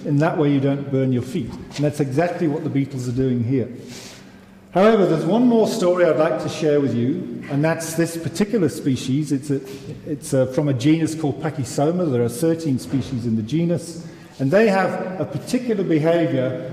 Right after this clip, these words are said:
that I think you will find interesting. This is a dung beetle. Watch what he's doing. Can you spot the difference? They don't normally go this slowly, it's a slow motion.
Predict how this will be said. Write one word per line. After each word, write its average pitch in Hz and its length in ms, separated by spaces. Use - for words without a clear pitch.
that - 500
I 139 60
think 175 580
you 139 80
will 135 80
find 135 440
interesting. 151 880
This 180 180
is 220 120
a 180 60
dung 175 240
beetle. 107 360
Watch - 260
what 170 80
he's 160 160
doing. 117 440
Can 175 180
you 160 120
spot - 300
the 151 80
difference? - 760
They 139 100
don't 165 200
normally 151 260
go 123 120
this 120 220
slowly, 120 380
it's - 180
a 113 60
slow 117 280
motion. 113 560